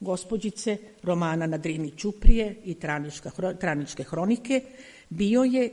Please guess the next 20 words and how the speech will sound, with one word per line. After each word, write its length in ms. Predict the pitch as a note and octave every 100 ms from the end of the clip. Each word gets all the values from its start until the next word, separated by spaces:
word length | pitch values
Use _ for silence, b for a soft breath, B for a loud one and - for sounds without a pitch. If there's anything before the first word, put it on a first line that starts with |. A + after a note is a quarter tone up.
| B3
i 120 | E3+
ostao 440 | F#3 F#3+ - G3+ G3
književni 560 | - F3 D#3 D#3+ D3
događaj 580 | C#3 E3 G#3+ A3 A#3 A3+ B B B
koji 200 | - F#3+
se 140 | F#3+ F3
teško 460 | G3+ A#3+ B3+ -
može 300 | G3 F#3+ F3+
meriti 420 | F3 F#3 E3+ E3+ E3+
sa 180 | -
drugima 540 | E3 A3+ G3 D#3 D3+ D3 B B B
u 60 | F3
našoj 340 | E3+ E3 E3
kulturnoj 640 | D#3+ G#3+ A3 A#3 G#3+ G3+ F#3 -
i 120 | G3
književnoj 520 | - F3 D#3+ D#3+ C3 -
istoriji. 640 | F3 - C#3+ C3+ C3+ - - _ b b
Sa 200 | - F3+
već 220 | E3+ -
postojećom 800 | - F#3 F#3+ C4 B3+ B3+ A#3+ A3+